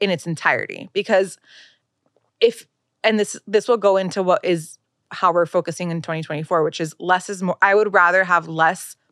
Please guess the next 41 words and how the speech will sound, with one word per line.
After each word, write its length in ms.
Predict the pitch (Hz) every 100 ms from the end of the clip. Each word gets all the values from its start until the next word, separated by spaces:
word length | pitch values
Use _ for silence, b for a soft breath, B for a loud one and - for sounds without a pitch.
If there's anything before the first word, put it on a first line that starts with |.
| -
but 140 | 185
of 160 | 190 170
the 100 | 185
right 340 | 170 170 185 - _ _ _ _ _ _
things 480 | _ 190 185 208 202 _ 180
be 160 | 202
covered 520 | - 170 170 220 262 285 b b b
than 340 | 190 202 196 196
just 280 | 196 -
noise. 500 | 208 165 143 - - - b b b
And 440 | 220 202 190 185 - _ _ _ _ _ _ _ _ _ _ _
if 280 | 220 214 - -
the 140 | 208
person 400 | - 220 - 254
on 100 | 214
the 100 | 196
receiving 440 | 180 180 190 185
end 360 | - 165 170 190
sees 360 | - - 190 196
it 100 | 202
as 160 | 180
mutually 320 | 175 170 185
beneficial, 560 | 175 170 160 170 160 190 -
is 180 | 202 196
excited 480 | 208 - 185 180 190
about 300 | 202 208 208
it, 120 | 233 -
and 100 | 185
understands 680 | 180 185 190 - 170 196 202
that, 160 | 185
like, 280 | 175 165 - b b b -
this 180 | 208
is 80 | 214
something 260 | 214 208 202
that's 140 | 190
actually 380 | - 180 - 190
of 100 | 180
use 340 | 160 185 202 -
to 120 | 220
their 220 | 214 214
readers 500 | 233 233 247 240 233